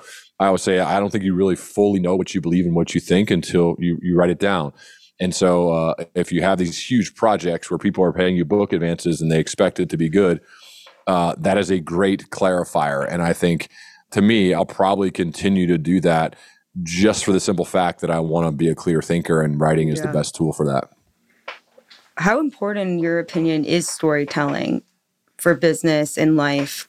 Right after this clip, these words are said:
Speaker 2: creating connections?
Speaker 1: It's everything. I mean, the people who, he or she who tells the best stories will win. It, it doesn't, stories are so much more compelling than,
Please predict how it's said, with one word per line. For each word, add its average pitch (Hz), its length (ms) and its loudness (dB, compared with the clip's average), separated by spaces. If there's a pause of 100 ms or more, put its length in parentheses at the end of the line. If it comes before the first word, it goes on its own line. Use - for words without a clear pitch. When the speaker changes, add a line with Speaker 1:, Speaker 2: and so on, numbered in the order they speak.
Speaker 2:
creating 147 320 2
connections? 143 840 -2 (600)
Speaker 1:
It's 85 180 -2
everything. 82 460 0
I 73 40 -4
mean, 78 280 -2
the 76 120 -2
people 87 480 2
who, 90 340 2 (580)
he 123 180 2
or 107 100 4
she 101 300 2
who 95 120 2
tells 92 320 2
the 87 80 0
best 85 200 -2
stories 90 480 0
will 80 160 -2
win. 87 280 0
It, 80 160 -4
it 80 100 -2
doesn't, 90 340 0
stories 104 500 2
are 90 160 2
so 98 140 -4
much 95 220 -2
more 87 120 0
compelling 87 600 0
than, 82 280 0